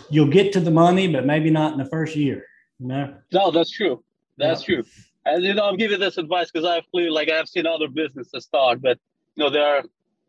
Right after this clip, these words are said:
Speaker 2: other restaurants that put, you know, a few million dollars. Those people, they don't need to be there
Speaker 1: Right.
Speaker 2: uh,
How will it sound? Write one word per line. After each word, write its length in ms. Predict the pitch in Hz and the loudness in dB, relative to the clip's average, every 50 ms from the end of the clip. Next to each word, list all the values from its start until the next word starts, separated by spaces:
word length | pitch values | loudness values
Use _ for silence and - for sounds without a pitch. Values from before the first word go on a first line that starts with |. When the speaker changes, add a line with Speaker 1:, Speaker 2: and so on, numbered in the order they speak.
| _ _ _ - | _ _ _ -4
Speaker 2:
other 200 | 156 165 175 165 | -2 0 0 0
restaurants 480 | 170 170 156 - - 170 147 143 135 151 | 0 0 -2 -4 -4 -2 -2 -2 -2 -4
that 140 | 139 - _ | -6 -6 _
put, 200 | - 190 170 147 _ | -4 -4 -4 -4 _
you 140 | - 175 170 | -4 -2 -2
know, 100 | 160 156 | -2 -2
a 60 | 147 | -4
few 160 | - - 190 | -4 -4 -2
million 340 | 165 160 165 156 147 143 131 | -2 0 0 0 -2 -2 -2
dollars. 400 | 123 156 147 131 123 120 117 113 117 | -2 -2 -2 -2 -2 -4 -6 -6 -6
Those 300 | 131 156 190 202 175 - | -6 -4 -4 -4 -4 -6
people, 320 | - 156 143 135 - 147 127 | -6 -4 -4 -4 -4 -6 -6
they 160 | 139 170 180 | -4 -4 -2
don't 160 | 165 160 147 | -2 -2 -2
need 140 | 147 139 123 | -2 -4 -4
to 80 | - 135 | -4 -6
be 180 | 123 131 131 127 | -4 -4 -4 -4
there 380 | 123 127 123 123 120 117 110 - _ _ _ _ _ _ _ _ _ _ _ _ - | -4 -4 -4 -4 -4 -6 -8 -10 _ _ _ _ _ _ _ _ _ _ _ _ -8
Speaker 1:
Right. 320 | 135 127 120 113 113 - - _ _ _ - | -6 -4 -4 -4 -6 -8 -14 _ _ _ -8
Speaker 2:
uh, 260 | 143 143 147 143 139 | -6 -6 -4 -6 -6